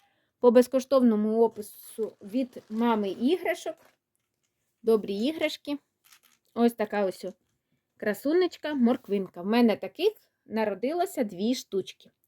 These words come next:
Це і все. І все. Ось така ось весела,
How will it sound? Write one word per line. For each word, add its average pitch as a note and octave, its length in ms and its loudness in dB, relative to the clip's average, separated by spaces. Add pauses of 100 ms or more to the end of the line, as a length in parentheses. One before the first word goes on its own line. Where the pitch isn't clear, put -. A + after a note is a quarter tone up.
(600)
Це D#4 520 6
і B3 120 0
все. F#3+ 580 -2 (460)
І A3+ 120 -4
все. G#3 400 0
Ось C4 180 2
така B3+ 340 0
ось A3 180 -2
весела, B3 640 -2